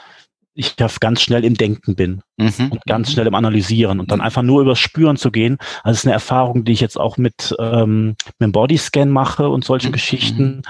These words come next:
Speaker 2: Mhm. Mhm.
Speaker 1: dass indem ich meine Körperempfindungen einfach ernster nehme,
Speaker 2: Ja.
Speaker 1: äh, dass dann auch ein anderer Bezug zu dem oder die Gefühlswelt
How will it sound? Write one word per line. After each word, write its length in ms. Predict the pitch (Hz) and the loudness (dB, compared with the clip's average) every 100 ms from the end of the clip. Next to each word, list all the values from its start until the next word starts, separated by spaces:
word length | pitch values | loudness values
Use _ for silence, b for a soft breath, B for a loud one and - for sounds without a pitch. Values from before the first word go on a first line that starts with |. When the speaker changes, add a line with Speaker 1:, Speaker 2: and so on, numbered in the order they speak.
| - | -10
Speaker 2:
Mhm. 80 | |
Mhm. 340 | 120 120 131 135 | -8 -8 -10 -4
Speaker 1:
dass 180 | 117 104 | -4 -2
indem 240 | - 123 | 0 2
ich 100 | 165 | 2
meine 160 | - 117 | 2 0
Körperempfindungen 680 | - 196 185 113 107 107 101 | 0 -2 0 -2 2 2 2
einfach 240 | 117 113 | -2 -2
ernster 400 | - 165 180 117 | 0 -2 0 -2
nehme, 380 | 95 104 143 165 _ _ 117 | 2 2 2 0 _ _ -6
Speaker 2:
Ja. 260 | 110 - - | -4 -4 0
Speaker 1:
äh, 180 | 123 - - | -2 -2 -4
dass 200 | 117 - | -4 0
dann 140 | 117 | -2
auch 260 | - 127 127 | 0 0 0
ein 100 | - | 0
anderer 300 | 123 131 117 | 0 0 -2
Bezug 460 | 117 - 143 - - | -2 0 -2 -2 -8
zu 160 | - | -4
dem 240 | 120 113 113 - _ - | 0 0 0 -6 _ -4
oder 200 | 113 107 | -2 -2
die 220 | - 110 | -4 -2
Gefühlswelt 640 | 110 - 139 139 - 104 | -2 2 2 2 0 0